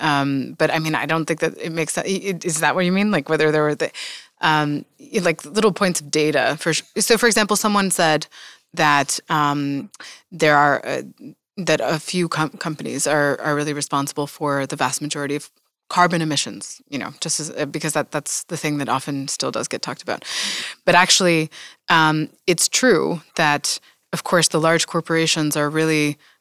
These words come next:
um, dominant in the, on the world stage, but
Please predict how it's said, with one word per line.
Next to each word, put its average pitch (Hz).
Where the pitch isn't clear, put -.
um, 139
dominant 156
in 151
the, 139
on 143
the 147
world 143
stage, 151
but 147